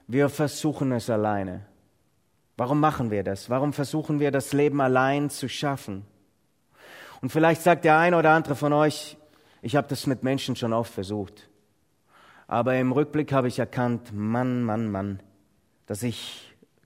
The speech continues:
diesen Menschen vertraut habe, war ein richtig großer Fehler. Und in Summe muss ich sagen, die sind doch alle verrückt. Ich muss es allein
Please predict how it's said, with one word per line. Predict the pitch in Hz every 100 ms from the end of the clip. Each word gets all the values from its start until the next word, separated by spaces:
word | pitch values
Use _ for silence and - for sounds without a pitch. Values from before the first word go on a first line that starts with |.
| -
diesen | 123 127
Menschen | 127 135 120
vertraut | 107 113 113 123 -
habe, | 131 127 117
war | 113
ein | 107
richtig | 104 120 - 117 -
großer | 117 113 113
Fehler. | 107 120 110 98 95 95 _ _ _ _ - _ _ -
Und | 117
in | 127 127
Summe | - 185 175
muss | 160 -
ich | 123
sagen, | - 131 131 131 117 101 _ _ _ _ _ -
die | 151 165 165 117
sind | 104 - 131
doch | 123 - -
alle | 110 117 110
verrückt. | - 92 95 95 - - _ _ _ _ _ _ _ _ _ _ _ -
Ich | 104 -
muss | 135 147
es | 110 - - -
allein | 107 107 110 120